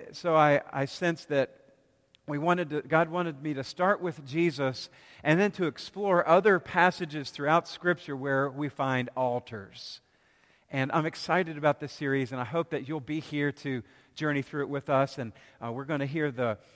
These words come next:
the same piece of music that Philip shared a little earlier throughout, uh, the series. So what does Jesus mean when he says the word altar in the Sermon on the Mount?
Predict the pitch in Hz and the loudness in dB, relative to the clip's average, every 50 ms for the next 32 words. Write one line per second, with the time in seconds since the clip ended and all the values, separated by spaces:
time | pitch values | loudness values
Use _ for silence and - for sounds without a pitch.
0 | _ _ _ - 135 135 127 - - - 170 175 175 170 165 165 - - - 165 | _ _ _ -10 -8 -8 -8 -8 -6 -6 -4 -4 -4 -4 -6 -8 -12 -12 -10 -12
1 | 156 - 151 135 127 139 147 151 139 123 135 - - 127 - - - - 151 139 | -10 -10 -12 -14 -10 -6 -6 -6 -6 -6 -8 -8 -8 -10 -10 -10 -10 -8 -6 -6
2 | 135 131 - - - 147 139 135 131 - 135 131 131 131 - 131 139 139 139 131 | -6 -6 -8 -6 -4 -2 -2 -2 -2 -4 -8 -8 -6 -6 -6 -6 -4 -6 -4 -4
3 | 131 123 117 113 113 - - 139 135 131 131 127 131 - - - - 123 117 113 | -4 -4 -4 -4 -6 -8 -10 -6 -2 0 0 0 0 -4 -6 -12 -16 -12 -10 -10
4 | 113 113 117 110 - - 127 123 117 110 104 101 98 110 - - - _ _ _ | -10 -10 -12 -14 -12 -10 -10 -8 -8 -6 -8 -8 -10 -14 -18 -20 -20 _ _ _
5 | _ _ _ _ _ _ _ _ _ _ _ _ _ _ _ _ - - 208 202 | _ _ _ _ _ _ _ _ _ _ _ _ _ _ _ _ -6 -2 -2 2
6 | 226 262 269 269 285 277 269 208 175 - 202 208 208 196 170 185 160 - - 175 | 2 2 2 6 6 4 4 4 -2 -8 -8 -6 -6 -6 -6 -8 -8 -8 -8 -6
7 | 196 190 180 160 135 110 107 120 127 123 - _ - 156 160 160 151 151 165 156 | -4 -4 -2 -2 -4 -6 -8 -12 -16 -20 -20 _ -8 -6 -4 -2 -2 0 0 -2
8 | 147 - - 185 165 165 160 147 139 127 113 - - - _ _ - 135 151 147 | -2 -2 -2 0 4 4 4 4 2 0 -6 -14 -18 -20 _ _ -14 -10 -8 -6
9 | 151 160 147 143 143 - - 143 151 143 139 - - 135 127 123 - 135 131 131 | -2 0 0 0 0 0 0 0 0 0 -2 -4 -6 -6 -6 -4 -4 -4 -6 -6
10 | 127 120 113 123 127 - - 175 156 151 143 135 135 127 127 127 120 113 120 117 | -8 -10 -10 -12 -10 -6 -4 -2 -2 -2 -2 -4 -4 -2 -2 -4 -4 -4 -2 -2
11 | 110 107 104 - | -2 -2 -4 -10